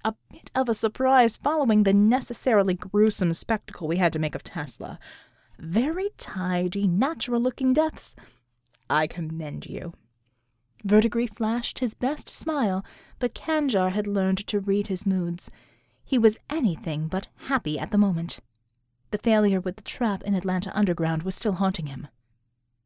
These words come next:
"Please, take a seat." Harmony did so gracefully. Kanjar admired her dispassionately. There was nothing of the old Harmony about her. Now, how had she managed to feign naivete,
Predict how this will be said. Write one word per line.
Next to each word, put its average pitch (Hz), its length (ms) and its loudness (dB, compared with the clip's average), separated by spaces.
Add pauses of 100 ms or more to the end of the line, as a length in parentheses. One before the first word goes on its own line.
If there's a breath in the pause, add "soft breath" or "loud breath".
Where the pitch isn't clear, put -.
(320)
"Please, 311 640 2 (320)
take - 220 -4
a - 40 -4
seat." - 380 -8 (1500)
Harmony 294 400 2
did 254 200 -2
so - 200 -10
gracefully. 165 760 -4 (480)
Kanjar 277 580 0
admired 196 560 2
her 175 120 -4
dispassionately. 185 920 -4 (380 loud breath)
There 330 120 4
was 359 160 2
nothing 415 300 -2
of 262 100 -4
the 277 140 -2 (100)
old 247 340 2
Harmony 185 400 2
about 226 340 0
her. 165 220 -6 (580 soft breath)
Now, 196 480 -2 (760)
how 349 220 -2
had 370 180 -6
she 247 160 0
managed 220 540 0
to - 140 -12
feign 214 280 4
naivete, 190 680 0